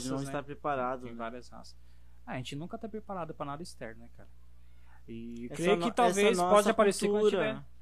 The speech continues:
Speaker 2: preparado.
Speaker 1: nossa cultura que foi educada a isso, né? Talvez a próxima que já tem muita outra coisa, muita outra informação.
Speaker 2: Cara,
Speaker 1: Já
Speaker 2: eu
Speaker 1: possa
Speaker 2: acho
Speaker 1: estar
Speaker 2: que
Speaker 1: mais preparado.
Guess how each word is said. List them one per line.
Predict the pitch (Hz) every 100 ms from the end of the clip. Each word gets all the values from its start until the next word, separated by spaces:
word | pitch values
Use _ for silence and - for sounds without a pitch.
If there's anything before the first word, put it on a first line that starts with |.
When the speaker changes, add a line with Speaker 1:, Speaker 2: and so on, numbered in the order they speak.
| - - - -
Speaker 2:
preparado. | 180 180 247 208
Speaker 1:
nossa | 156
cultura | - 160 170 165 170
que | 170 175
foi | - - 165 170 190 190 175 165
educada | 160 156 - 151 143 139
a |
isso, | 131 120 -
né? | 120 120 117 - - -
Talvez | - 131 147 143
a | 143
próxima | - 170 147 196 - 165 131
que | -
já | 127 143 143
tem | 147 151
muita | 165 147 147 151 113 135 143 - 135
outra | 135 123 131 -
coisa, | 110 107 123 139 123 117
muita | 120 123 131
outra | 135 123 127
informação. | - 131 135 135 - 113 110 123 117 - - - - - - - -
Speaker 2:
Cara, | 143 120
Speaker 1:
Já | 123
Speaker 2:
eu | 131
Speaker 1:
possa | 139
Speaker 2:
acho | -
Speaker 1:
estar | - 143
Speaker 2:
que |
Speaker 1:
mais | 143 147
preparado. | 151 147 156 147 135 131 120